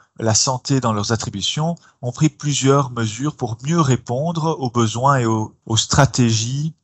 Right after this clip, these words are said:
à mettre en œuvre pour les prises en charge et l'accompagnement des patients chroniques. Depuis lors, l'Allemagne propose ce qu'on appelle des programmes de gestion des maladies, et il s'agit de programmes nationaux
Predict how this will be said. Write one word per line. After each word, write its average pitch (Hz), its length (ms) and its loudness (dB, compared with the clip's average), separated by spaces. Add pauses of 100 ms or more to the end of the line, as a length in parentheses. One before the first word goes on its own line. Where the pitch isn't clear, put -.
(220)
à 117 140 2
mettre 117 320 -4
en 107 140 -2
œuvre 127 460 2 (320)
pour 131 260 0
les 123 220 4 (420)
prises 127 300 -4
en 110 100 -2
charge 123 320 2
et 117 60 2
l'accompagnement 113 560 -2
des 113 80 0
patients 104 300 -2
chroniques. - 260 -12 (340)
Depuis 127 240 -2
lors, 151 220 4
l'Allemagne 123 460 2
propose 135 420 -6
ce - 60 -10
qu'on 123 100 -8
appelle 123 440 -2
des 123 360 2 (220)
programmes 127 640 0
de 123 140 -2
gestion 123 500 -2
des 117 140 0
maladies, 98 800 -2 (200)
et 120 100 -2
il 117 80 2
s'agit 127 600 0 (280)
de 113 60 -4
programmes 120 540 -2
nationaux 123 720 -2